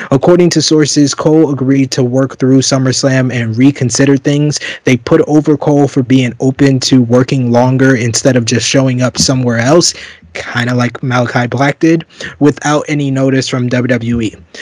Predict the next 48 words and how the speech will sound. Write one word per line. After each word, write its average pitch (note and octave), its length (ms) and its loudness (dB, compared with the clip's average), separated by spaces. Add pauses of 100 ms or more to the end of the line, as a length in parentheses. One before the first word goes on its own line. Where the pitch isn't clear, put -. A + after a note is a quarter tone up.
(120)
It's C3+ 260 0
unknown E3+ 600 2
if D3+ 260 0
it D#3 140 -2
was C#3+ 340 -2
a B2+ 160 -2
verbal C3+ 460 -2
agreement C#3 680 0
or B2 180 0
if A#2 260 -2
he C3 300 2
actually C3+ 360 0
signed C3 440 -2
a A#2 80 0
short-term C3 580 -2
extension. D3+ 600 0 (320)
At C3+ 140 0
one D3 220 -2
point, D3+ 280 -2
it C3+ 100 -2
was C3+ 220 -2
thought C#3 320 -4
that B2 300 -6
Cole C#3 380 2 (260)
had C3 220 -2
signed C#3+ 320 -2
a C#3 60 2
new C3+ 240 0
deal C3 240 0
when B2 160 -2
W C3 200 0
W B2+ 280 2
E B2+ 80 2
and B2 100 -2
the A#2+ 80 -2
U B2 160 0
S - 160 -2
A C3+ 80 -2
Network B2+ 440 -2
agreed A#2+ 380 0
to - 200 -2
air B2+ 380 0
N B2+ 140 0
X B2 200 -4
T C3 240 2
on A#2 180 -4
the A2 60 -4
network. D3 540 -2